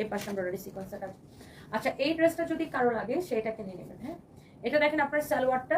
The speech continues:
সালোয়ারটা দেখেন এই পাশেও আপনার এমব্রয়ডারি আর সিকোয়েন্স বসানো, এই পাশেও এমব্রয়ডারি সিকোয়েন্স। হ্যাঁ, সালোয়ারের পায়ের মধ্যে যাবে এটা, সালোয়ারের পায়ের ডিজাইন এটা। Wow, very nice dress and very nice দোপাট্টা। And price is so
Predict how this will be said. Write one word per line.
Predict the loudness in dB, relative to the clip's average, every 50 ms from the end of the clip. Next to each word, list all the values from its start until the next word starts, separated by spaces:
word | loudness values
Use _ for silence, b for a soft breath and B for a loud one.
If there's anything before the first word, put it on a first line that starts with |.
| 2 2 2
সালোয়ারটা | 2 2 4 2 2 0 -2 -2 -2 -2
দেখেন | -2 -4 -6 -8 -6 -4 -4
এই | -4 -4 -6
পাশেও | -6 -2 0 2 2 2 0 -2 B B B B -2 0 0
আপনার | 4 6 6 6 6 6
এমব্রয়ডারি | 4 4 6 6 6 6 6 4 4 2 2
আর | 2 2 2 -2
সিকোয়েন্স | -6 -4 -2 -2 -2 -4 -6 -6 -2 -2
বসানো, | -2 0 0 0 0 2 2 2
এই | 2 2
পাশেও | 0 0 0 0
এমব্রয়ডারি | 0 2 2 0 0 0 -2 -4
সিকোয়েন্স। | -6 -4 -4 -4 -6 -8 -12 -16 B B B B B B
হ্যাঁ, | 8 8 8 10 8
সালোয়ারের | 8 10 10 10 8 8 6 6 8
পায়ের | 8 8 8 6 4
মধ্যে | 0 0 0 0 2
যাবে | 2 0 0
এটা, | 0 0 0 2
সালোয়ারের | 2 2 2 2 0 -2 -2 -2
পায়ের | -2 -2 -2 -4 -4
ডিজাইন | -2 -2 0 -2 -2
এটা। | -2 -4 -4 -4 -6 -6 -6 -6 -4 4 6
Wow, | 6 8 6 4 0 -2 0 6
very | 8 8 8 8 6 2 4 4
nice | 4 4 4 0 -2 -4 -6 -2
dress | 0 2 2 2 2 0 -2
and | -4 -2 -2 2 2
very | 4 4 4 2 2
nice | 2 2 0 -2 -4
দোপাট্টা। | -6 -6 -8 -8 -8 -8 -12 -12 -14 B B B B B B -2
And | 0 2 4 6
price | 8 8 8 8 6 4 2 -2
is | -2 0 4
so | 6